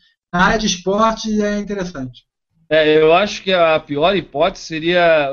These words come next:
Speaker 2: unir esses dois, esses dois pontos de vista que a gente falou aqui.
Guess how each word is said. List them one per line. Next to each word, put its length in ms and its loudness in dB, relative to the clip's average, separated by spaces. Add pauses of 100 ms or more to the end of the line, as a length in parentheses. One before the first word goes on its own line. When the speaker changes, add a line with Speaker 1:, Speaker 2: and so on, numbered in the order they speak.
Speaker 2:
unir 300 -8
esses 300 -8
dois, 400 -6
esses 280 -8
dois 640 -6
pontos 260 -4
de 120 -10
vista 340 -6
que 100 -6
a 40 -2
gente 240 -8
falou 260 -2
aqui. 400 -4